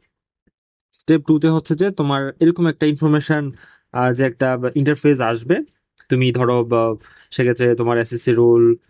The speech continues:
আহ, এসএসসি রেজাল্ট, সব কিছু নিয়ে, পাসিং ইয়ার, সব কিছু মিলাই একটা ইন্টারফেস আসবে।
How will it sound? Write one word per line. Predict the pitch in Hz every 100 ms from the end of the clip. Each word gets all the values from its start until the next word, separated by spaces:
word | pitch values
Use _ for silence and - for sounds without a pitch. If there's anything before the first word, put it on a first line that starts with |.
| _ _
আহ, | 110 113
এসএসসি | 120 117 127
রেজাল্ট, | 117 117 120 120 117
সব | - 220 -
কিছু | - 160 135
নিয়ে, | 123
পাসিং | 117 117 - 127
ইয়ার, | 123 120
সব | 117 143
কিছু | - 147 156
মিলাই | 143 123 127 160 233 - _ _ _
একটা | 123 - 180 302 _ _ _
ইন্টারফেস | 151 156 156 170 -
আসবে। | 117 117 110 127 233